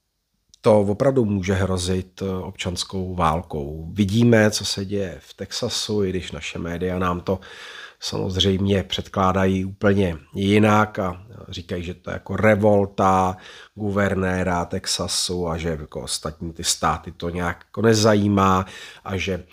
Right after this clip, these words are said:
migrace má velmi příznivý vliv na zaměstnanost a po-, podobný s prominutím žvásty. Realita je ale úplně někde jinde, takže to jsem opravdu zvědavý, jestli to projde,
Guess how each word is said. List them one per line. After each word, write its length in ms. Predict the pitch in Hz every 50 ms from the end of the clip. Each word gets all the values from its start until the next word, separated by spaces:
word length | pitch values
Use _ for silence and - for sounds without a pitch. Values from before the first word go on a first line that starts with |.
| - _ -
migrace 500 | 92 90 85 87 87 85 - - - 90
má 200 | 87 87 87 85
velmi 480 | 82 85 90 90 90 90 90 90 90
příznivý 720 | - - - - 101 90 85 92 95 92 87 92 92 92 85
vliv 680 | 80 92 110 123 123 123 120 120 120 - - - -
na 280 | 117 104 101 95 95
zaměstnanost 960 | 92 104 107 107 110 107 107 104 - - - 107 104 104 104 98 - - -
a 60 | 98
po-, 220 | 90 - - 104 104 - 110 110 - _ - -
podobný 460 | - 110 104 107 98 101 110 107 107 107 - - - - - - - _ - 104
s 120 | - -
prominutím 520 | - 110 104 107 107 104 101 - 120 120
žvásty. 720 | 107 104 98 92 90 92 92 - - - - 117 113 120 - - - - - - - _
Realita 460 | - 101 95 92 95 98 95 - 104 101
je 60 | 101
ale 220 | 98 98 98 95
úplně 440 | - 98 - - 104 101 101 101 98
někde 400 | 98 98 95 98 95 101 101 95 - - _ -
jinde, 560 | 101 98 98 98 101 101 98 107 104 104 107 104
takže 340 | - 92 85 82 87 98 95
to 220 | - - - 127
jsem 280 | 123 - 185 180 165 139
opravdu 380 | 127 127 131 127 131 135 117
zvědavý, 680 | 92 87 85 82 85 90 90 92 98 101 113 131 156 - - - - - - - -
jestli 360 | 104 101 - - - 135 127
to 160 | 127 - 90
projde, 680 | 80 - - 98 82 82 85 82 90 90 92 92 98 117